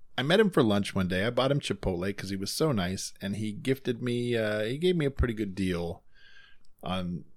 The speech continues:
a decent amount of artwork. I will, I will say that. I'm not gonna, I'm not gonna tell you guys what kind of deal because I don't want anyone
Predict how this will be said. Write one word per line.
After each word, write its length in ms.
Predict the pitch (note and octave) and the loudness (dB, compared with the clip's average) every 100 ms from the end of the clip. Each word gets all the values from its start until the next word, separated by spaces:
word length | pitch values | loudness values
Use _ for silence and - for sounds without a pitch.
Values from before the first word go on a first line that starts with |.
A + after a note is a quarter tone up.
| - - - - - | -18 -18 -18 -18 -4
a 60 | G2+ | -4
decent 340 | F#2 G2+ - | -2 -4 -2
amount 220 | F#2 E2+ E2 | -2 -2 -4
of 140 | - | -4
artwork. 420 | C2 - - - - - | -8 -8 -10 -12 -14 -6
I 80 | F#2+ | -4
will, 240 | F#2 F2+ - - | -2 -4 -10 -6
I 100 | G2+ | -2
will 140 | G2 | -2
say 200 | - E2+ | -2 -2
that. 240 | D#2+ C#2+ - | -4 -6 -4
I'm 120 | F#2+ | -2
not 160 | G#2 | 0
gonna, 220 | G2+ G2+ G2 | 0 0 0
I'm 80 | - - - - - - - | -4 -16 -20 -18 -18 -16 -6
not 140 | A2+ A2 | -4 -2
gonna 140 | G#2+ | -2
tell 140 | A2 | 0
you 120 | G#2+ G2+ | 0 2
guys 320 | F#2+ F#2 - | 2 0 0
what 200 | A2+ - | 0 2
kind 200 | D3+ C#3+ | 2 4
of 100 | C3 | 4
deal 380 | C3 C3 B2+ A2+ | 6 6 6 4
because 840 | A2+ G2 F#2+ F#2+ F#2 F2+ - - - - - - - - | -4 -2 -2 -2 -4 -6 -8 -12 -16 -18 -18 -18 -18 -10
I 60 | G2 | -8
don't 80 | F#2+ | -6
want 120 | G2 | -4
anyone 280 | G2 F#2+ | -4 -4